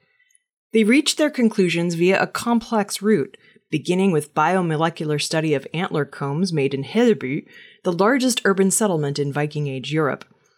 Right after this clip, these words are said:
Hedeby, which is on our twenty twenty-four tour of Viking sites, lies in modern Schleswig-Holstein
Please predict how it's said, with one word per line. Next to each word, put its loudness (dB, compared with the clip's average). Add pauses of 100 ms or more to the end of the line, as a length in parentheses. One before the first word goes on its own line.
(360)
Hedeby, 2 (320)
which 2
is 4
on 2
our 4
twenty -2
twenty-four -2
tour 0
of 0
Viking -2
sites, -4 (380)
lies 2
in 0
modern 2
Schleswig-Holstein -2